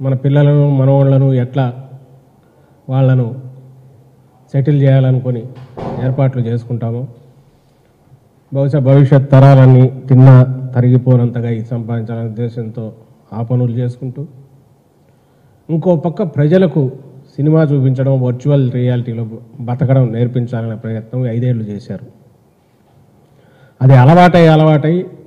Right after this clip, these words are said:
కంటిన్యూ అవుతూ ఆ ప్రాసెస్లో ఆయన చేసింది సర్వం విధ్వంసం. విధ్వంసం అనే దానికి కూడా ఏదో ఆటం బాంబు వేసే పెద్ద మీనింగ్ వస్తది, అది కూడా కాదు, కుళ్ళబెట్టారు.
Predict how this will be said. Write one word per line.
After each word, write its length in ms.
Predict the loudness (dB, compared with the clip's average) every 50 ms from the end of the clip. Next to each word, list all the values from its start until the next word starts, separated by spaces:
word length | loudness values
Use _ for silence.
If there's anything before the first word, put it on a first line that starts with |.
| -16 _ 0
కంటిన్యూ 420 | 0 0 2 0 0 0 0 0 0 0
అవుతూ 340 | -2 -2 -4 -6 -8 -8 -8 -12 -20 -20 _ _ -20 _ _ -10
ఆ 60 | -10 -10 -6 -4
ప్రాసెస్లో 480 | -2 -2 -2 -2 -4 -6 -4 -4 -4
ఆయన 180 | -2 -2 -2 -4 -4 -4
చేసింది 360 | -4 -4 -4 -6 -6 -8 -6 -8 -8
సర్వం 300 | -8 -6 -2 -2 0 -2 -2
విధ్వంసం. 460 | -4 -2 -2 -2 -2 -2 -6 -12 -18 -20 -20 -20 _ -20 _ _ _ _ _ _ _ _ _ _ _ _ _ _ _ _ _ _ _ _ _ _ _ _
విధ్వంసం 460 | -4 -2 0 0 0 0 2 2 2
అనే 120 | 2 4 4 2
దానికి 160 | 2 2 0 0
కూడా 120 | 0 2 2
ఏదో 120 | 2 0 0 0 0
ఆటం 240 | -2 -2 -2 -2 -2
బాంబు 260 | -2 -2 -2 -2 -2
వేసే 180 | -2 -2 -4 -4 -6 -6
పెద్ద 180 | -8 -6 -2 -2 -2 -2 -2 -4 -8 -12 -16 -18 -20 -16 -12 -8 -6
మీనింగ్ 260 | -4 -2 -2 -2 -4 -6 -8
వస్తది, 280 | -12 -12 -14 -14 -12
అది 160 | -8 -4 -2
కూడా 180 | -2 0 0 -2 -2 -2
కాదు, 140 | -4 -4 -6 -8 -6
కుళ్ళబెట్టారు. 580 | -2 -2 0 0 0 0 -2 -6 -10 -12 -16